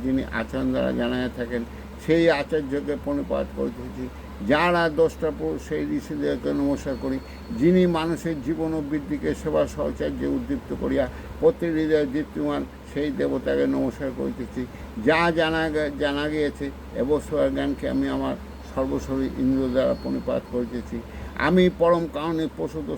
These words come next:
সর্বপ্রাণ ও পোষণপ্রদ বায়ুকে প্রণাম করি। মৃত্যু যিনি জীবের জীবন বৃদ্ধির অপলাপ করিয়া স্থায়িত্বকে নিঃশেষ করিয়া দেন, আমি তাকে নমস্কার করিতেছি, যেন তা হইতে অমৃত বহন করিতে পারি। যিনি সর্ব প্রত্যেকের ভিতর বিশেষভাবে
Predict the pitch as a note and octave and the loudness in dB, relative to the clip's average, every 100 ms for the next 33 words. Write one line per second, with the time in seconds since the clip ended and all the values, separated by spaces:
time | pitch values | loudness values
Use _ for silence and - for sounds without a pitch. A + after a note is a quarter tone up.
0 | - D3 C#3+ D3+ - D3 C#3+ C3 C3+ C3+ | -4 -2 0 -2 -2 -2 -2 -2 -6 -4
1 | C#3+ B2+ C#3 C#3 C3 B2+ C3+ C3 C3 - | -4 -2 -4 -2 0 2 2 0 -6 -4
2 | C3 C3 B2+ B2 C3 - - - - B2+ | -2 -2 -2 -2 -4 -6 -14 -12 2 4
3 | F3 - F3+ D#3+ E3 E3 C#3+ D3 D#3+ D#3 | 4 4 2 4 2 2 0 0 2 0
4 | C#3 D3 D3 C#3+ - - G#3+ D3 D3 D3+ | 0 -2 0 -2 -4 -2 0 0 0 0
5 | C3 C3+ C3 D3 C#3+ B2+ C#2+ - C3+ B2+ | 0 0 0 2 2 0 -2 0 0 0
6 | - C3+ B2 - B2+ B2+ C3 B2+ - B2+ | -2 -2 -4 -8 -6 -2 -2 -4 -6 -8
7 | - C3+ B2+ B2 A2+ A#2+ - - - - | -6 -4 0 0 0 -2 -6 -12 -8 -2
8 | C#3 C3+ C3+ C3+ A#2+ B2+ B2 B2 - C3 | 0 2 0 -2 -2 0 0 0 -2 -4
9 | A#2+ A#2+ A#2 A2+ - A2+ - - - G#2 | -2 -4 -4 -6 -6 -10 -10 -14 -6 4
10 | C#3 D3+ D3 C#3+ C#3 C#3 B2 C3+ - B2 | 4 4 2 0 0 0 0 -4 -2 0
11 | C3+ B2 C3 B2 A#2+ A#2+ B2 B2 A#2 - | 0 0 -4 -4 -2 -2 -2 -4 -4 -4
12 | G2+ A2 A#2 - - - - - A2+ C3 | -4 -4 -4 -8 -12 -12 -14 -8 2 4
13 | E3 E3+ - D3 D#3 D#3 C#3 - C#3+ - | 6 4 2 0 2 2 0 -2 -6 -4
14 | D#3+ D3+ C3+ C#3 C#3+ B2+ C3 A#2 C#3 B2+ | -2 0 2 0 0 0 -2 -2 -2 0
15 | C3 | 0